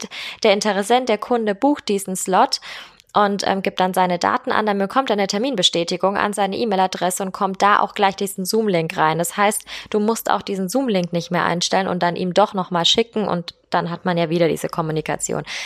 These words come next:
sondern es läuft wirklich alles automatisch. Ich selber, ähm, nutze das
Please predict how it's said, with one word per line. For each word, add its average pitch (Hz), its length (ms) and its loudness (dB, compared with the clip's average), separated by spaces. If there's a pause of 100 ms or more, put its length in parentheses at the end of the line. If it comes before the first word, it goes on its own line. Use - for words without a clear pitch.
sondern 220 340 4
es 202 140 0
läuft 185 300 0
wirklich 170 360 2
alles 165 220 0
automatisch. 156 760 -2 (440)
Ich - 240 2
selber, 262 600 4
ähm, 220 460 4 (100)
nutze 226 400 0
das 196 320 -2